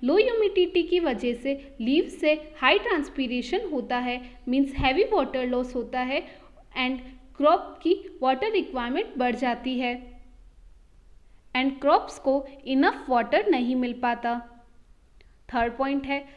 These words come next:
जब atmosphere में हाई humidity होती है तब plants में से pollination कम होता है, Means atmosphere में moisture present होता है,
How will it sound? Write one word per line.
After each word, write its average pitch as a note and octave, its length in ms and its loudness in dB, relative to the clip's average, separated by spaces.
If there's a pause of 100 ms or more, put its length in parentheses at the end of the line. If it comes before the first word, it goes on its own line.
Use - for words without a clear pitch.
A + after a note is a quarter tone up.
(180)
जब C#4 220 2
atmosphere C4 760 0
में C#4 200 2
हाई C4 240 2
humidity C#4 640 2
होती B3 380 -4
है B3+ 200 -2 (280)
तब C4+ 140 -2
plants C#4 440 2
में C#4 120 2
से C#4 200 2 (280)
pollination C#4+ 600 4 (140)
कम C4 180 4
होता B3+ 340 0
है, B3+ 200 -2 (340)
Means B3+ 340 0 (240)
atmosphere D4 720 2
में C4+ 160 -2 (220)
moisture B3 480 0
present C#4 420 2
होता B3+ 280 -2
है, B3+ 240 -2